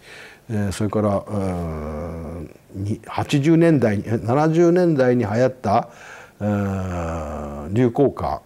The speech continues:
を出したり、えー、していました。ただ、うん、北朝鮮を非難するようなことは全くないですし、果たしてこれを聞いて拉致被害者が勇気を持つのかなという、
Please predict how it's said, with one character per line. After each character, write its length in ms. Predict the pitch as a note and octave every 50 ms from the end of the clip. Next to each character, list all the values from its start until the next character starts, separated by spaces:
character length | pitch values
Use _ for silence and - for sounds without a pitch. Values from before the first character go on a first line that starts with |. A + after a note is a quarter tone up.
| _
を 320 | - A2+ G#2+ G#2 G2+ G#2 G2 - - _ - G2+ G#2+ G#2 - - -
出 220 | - G#2+ G#2 A2 A2
し 120 | - -
た 120 | - F2+
り、 280 | E2 F2 E2+ - C#2 - _ _ - - - _ _ _
え 20 | B2
ー、 260 | A2 G2+ F#2+ F#2 F2+
し 120 | - -
て 220 | - - A2+ - - _
い 100 | - G#2+
ま 120 | A2 G#2
し 100 | G#2+ -
た。 180 | - - - - - _ - - - - - _ _
た 120 | - C3
だ、 180 | A#2 G#2+ F#2+ - - _
う 160 | - A2 G#2+
ん、 120 | G#2 E2+ C#2+
北 180 | - - D#3+
朝 200 | D#3 - F3+ E3+ E3
鮮 300 | - F3 D#3+ C#3 A#2+ G#2+
を 60 | G#2+
非 160 | - - -
難 220 | F3+ D#3+ B2+ A#2 G#2
す 160 | - - G#2
る 140 | G2+ G#2+ A#2
よ 140 | B2+ A#2+
う 40 | G#2+
な 80 | F#2 F2
こ 160 | E2 - G2
と 120 | - G#2+
は 120 | F#2 E2+ D#2+
全 460 | E2 F2+ F#2 - - - - C3 B2
く 340 | B2+ - B2 A#2+ A2+ A2 A2 - - - - - - - - - - - - -
な 140 | B2 C3 C3+
い 80 | C3
で 140 | G2+ G2+ F#2
す 40 | F2+
し、 440 | - - - - A2 G2+ F#2 F2+ F2+
果 140 | F2 E2+ F#2+
た 140 | - - -
し 120 | - -
て 460 | - - G#2 G2+ F#2+ G2 G2 G2 - - - _ _ _ -
こ 160 | - - A#2
れ 120 | A#2 B2
を 140 | B2 A#2+ A2+
聞 200 | A#2 - A#2 G#2+
い 40 | G2+
て 380 | - _ A#2 A2 G#2+ G#2+ - - - - - - - - _ -
拉 100 | G#2 F#2+
致 160 | - A2+ A2
被 100 | G#2 A2
害 220 | A2 A2+ G#2+ G2+ F#2+
者 160 | - G#2 G2
が 160 | F#2 G2 G2
勇 200 | G2+ A2+ B2 A2+
気 200 | - - - G#2+
を 120 | G2+ F#2+ G2
持 200 | G#2 A#2 B2 A#2+
つ 100 | - G#2
の 80 | G2
か 160 | F#2 - G#2+
な 300 | G#2 G#2+ G#2+ G#2+ G2+ G2
と 160 | F#2+ - G#2 G2
い 280 | G2+ G#2 G#2 G2 F#2+
う、 80 | F2+